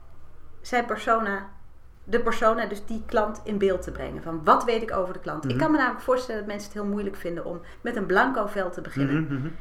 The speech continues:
Speaker 1: te gaan zeggen, "Wat weet ik over de klant?" Nou ja, ja, goed, ik moet maar gaan schrijven. Kunnen wij een aantal vragen opstellen?
Speaker 2: Absoluut, ja hoor.
Speaker 1: En daarmee, weet je, dat ga-, dat is, dat is niet de motivatiescanner.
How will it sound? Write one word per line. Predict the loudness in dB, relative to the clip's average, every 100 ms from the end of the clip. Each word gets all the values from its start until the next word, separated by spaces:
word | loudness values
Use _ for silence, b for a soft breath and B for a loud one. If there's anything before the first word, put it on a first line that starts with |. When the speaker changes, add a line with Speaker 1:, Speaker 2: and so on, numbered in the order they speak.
| -8
Speaker 1:
te | -6
gaan | -4
zeggen, | -6 -6
"Wat | -2
weet | 2 2
ik | 0
over | -4
de | -6
klant?" | -4 -4
Nou | -2 -4
ja, | -6
ja, | -8 -8
goed, | -8 -10 -12
ik | -10
moet | -8
maar | -8
gaan | -8 -6
schrijven. | -4 -2 -2 -2 -6 -8 B B B B B B -14 2
Kunnen | 6 6
wij | 6 4
een |
aantal | 4 0 -2
vragen | -2 -2 -2 -4
opstellen? | -8 -8 -6 -4 -2
Speaker 2:
Absoluut, | -2 0 -2 -2
ja | -2 0
hoor. | 2
Speaker 1:
En | 6
daarmee, | 6 6 6 4 2 0 -4 -8
weet | 0 2 4
je, | 2
dat | 2
ga-, | 2 2
dat | 2 -2
is, | -4
dat | -6 -4 -4
is | -4
niet | -2 0 0 2
de |
motivatiescanner. | 2 2 0 -2 -2 -2 -8 -8 2 2 4 2 0